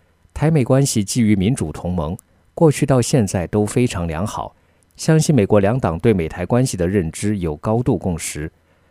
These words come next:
过去三个月，川普任内的两名前高级官员凯利·克拉夫特和尼基·黑利先后访问台湾，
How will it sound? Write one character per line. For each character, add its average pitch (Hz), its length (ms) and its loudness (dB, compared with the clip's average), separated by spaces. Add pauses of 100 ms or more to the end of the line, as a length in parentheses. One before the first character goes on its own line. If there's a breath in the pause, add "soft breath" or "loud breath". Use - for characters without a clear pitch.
(200)
过 131 160 2
去 98 160 0
三 92 200 -2
个 90 80 0
月， 80 200 -4 (480)
川 165 220 0
普 123 160 2
任 127 160 4
内 117 100 4
的 101 120 2
两 80 200 -4
名 101 140 0
前 104 240 -2
高 135 180 0
级 101 160 -2
官 104 200 2
员 85 360 -2
凯 85 280 -8
利· 107 180 0
克 - 160 -2
拉 120 80 2
夫 139 160 -6
特 147 240 2
和 104 220 -2
尼 95 200 0
基· 117 240 -2
黑 135 140 0
利 143 180 -2
先 139 300 0
后 117 160 2
访 78 220 -8
问 78 120 -8
台 85 200 -6
湾， 98 180 0